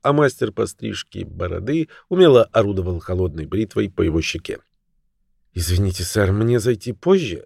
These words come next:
спросила девушка. "Нет-нет, Сандра, проходи, мы уже заканчиваем". Девушка прошла вглубь кабинета и села в кожаное кресло. "Я подготовила статистику для сегодняшнего совещания, как вы просили.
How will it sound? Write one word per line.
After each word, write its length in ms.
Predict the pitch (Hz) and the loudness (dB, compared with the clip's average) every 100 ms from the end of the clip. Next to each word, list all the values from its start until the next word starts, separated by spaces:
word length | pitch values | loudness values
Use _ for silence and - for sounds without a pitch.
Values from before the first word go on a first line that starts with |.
| _ | _
спросила 520 | - - 87 - 78 | -20 -6 -4 -4 -6
девушка. 440 | 78 82 - - 87 _ _ _ _ _ | -8 -8 -10 -16 -18 _ _ _ _ _
"Нет-нет, 600 | - 95 101 120 143 107 | -4 -2 0 4 6 4
Сандра, 540 | - - 104 92 78 82 | 2 -2 0 0 -2 -2
проходи, 520 | 107 110 139 120 107 | -2 0 0 2 2
мы 160 | 101 107 | 4 2
уже 160 | 104 | 2
заканчиваем". 640 | 101 123 98 82 - - - _ - | 4 2 2 -4 -8 -20 -20 _ -12
Девушка 680 | 107 175 190 - 160 160 151 - | 0 2 2 0 0 0 0 -2
прошла 340 | 101 - 123 | -2 2 0
вглубь 300 | 95 104 120 | 0 -2 -4
кабинета 480 | - 101 117 156 131 | -4 -4 -2 -2 -2
и 40 | 92 | 0
села 260 | 104 110 | 0 0
в 60 | - | 0
кожаное 360 | 95 80 85 | 0 2 0
кресло. 480 | 85 82 76 - 85 _ _ _ _ _ _ _ _ _ _ _ _ | -2 -4 -6 -12 -20 _ _ _ _ _ _ _ _ _ _ _ _
"Я 240 | 90 117 139 | -2 0 2
подготовила 540 | 143 131 147 151 139 | 2 2 4 4 2
статистику 600 | - 143 202 190 170 160 | 2 0 2 -2 -2 0
для 140 | 123 | 0
сегодняшнего 580 | 117 135 127 120 - 123 | 0 0 0 -2 -2 -4
совещания, 600 | 117 120 113 180 165 104 | -4 -8 -4 2 2 2
как 200 | 92 87 | -2 -6
вы 80 | 95 | -4
просили. 520 | 123 117 - - - | -4 -4 -8 -14 -16